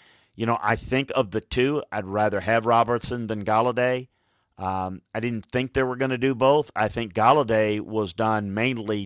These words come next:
to kind of try to get something done with Robinson, and, and really they end up franchising him.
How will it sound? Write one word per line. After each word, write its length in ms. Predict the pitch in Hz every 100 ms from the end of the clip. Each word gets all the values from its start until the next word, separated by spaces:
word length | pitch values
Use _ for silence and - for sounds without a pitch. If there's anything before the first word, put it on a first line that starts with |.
| -
to 140 | 101
kind 280 | - 110 107
of 280 | 98 87 - _ _ _ _ _ _ _ _ _ _
try 180 | - 131
to 80 | 123
get 200 | 104 113
something 380 | - 117 107 107
done 240 | 107 107
with 160 | 104 98
Robinson, 560 | 98 104 107 104 107 101
and, 180 | 92 -
and 140 | 101
really 240 | 110 120 110
they 160 | 101
end 120 | 104 101
up 180 | 95 _ _ -
franchising 600 | 113 110 101 87 80
him. 100 | 92